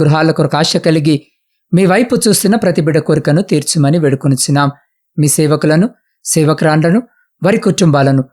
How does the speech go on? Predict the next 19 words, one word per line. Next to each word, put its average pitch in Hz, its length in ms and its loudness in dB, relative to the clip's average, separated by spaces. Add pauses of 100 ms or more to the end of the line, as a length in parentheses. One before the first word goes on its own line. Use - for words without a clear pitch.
(280)
వారి 196 180 0
పరిచర్య 196 500 0
అంతటినీ 226 380 0
నా 160 140 2
తండ్రి 165 280 0
మీరే 156 200 2
దీవించి 180 500 0 (500)
ఆశీర్వదించుమని 175 920 0
వేడుకొనుచున్నాం. 147 720 0 (520)
దేవా, 160 240 0
ప్రత్యేకంగా 160 680 -2
ఈ 170 100 2
రాత్రి 143 400 0 (380)
శాంతి 208 400 0
సమాధానాలు 180 720 2
లేని 160 220 0
కుటుంబాల 147 460 0
కొరకు 143 320 -2
ప్రార్థిస్తున్నాం. 147 640 0